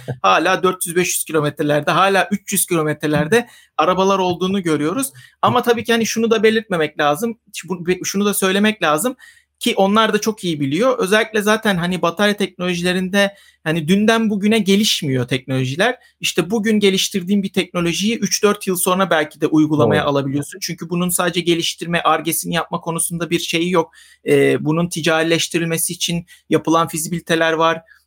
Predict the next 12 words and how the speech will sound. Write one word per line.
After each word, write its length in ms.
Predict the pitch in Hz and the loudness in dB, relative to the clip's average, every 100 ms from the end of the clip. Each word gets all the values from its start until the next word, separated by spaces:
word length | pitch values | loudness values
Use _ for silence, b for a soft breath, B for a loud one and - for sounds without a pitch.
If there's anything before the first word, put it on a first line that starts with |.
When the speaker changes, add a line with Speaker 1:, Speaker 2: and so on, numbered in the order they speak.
| _ 151 | _ -6
Speaker 2:
İşte, 260 | - 165 | -2 2
e, 380 | 160 - 131 151 | 2 4 0 0
ticari 360 | - 160 165 170 | -2 0 0 0
hale 200 | 165 160 | 0 0
getirilebilmesi 680 | 165 165 165 165 165 165 | -2 -2 -2 -2 -2 -4
için 200 | - 170 | -4 -4
bazı 280 | 156 165 160 | 0 0 0
maliyetleri, 760 | 165 156 156 165 165 160 165 156 | 0 0 0 -2 -2 -2 0 0
maliyeti 520 | 147 151 160 156 151 | 0 0 0 -6 -8
düşürmeye 520 | 156 - 160 160 165 | -8 -6 -2 -2 -2
çalışman 540 | - 151 147 156 156 151 | -2 -2 -2 0 0 0
lazım 400 | 151 147 156 | 0 -2 -6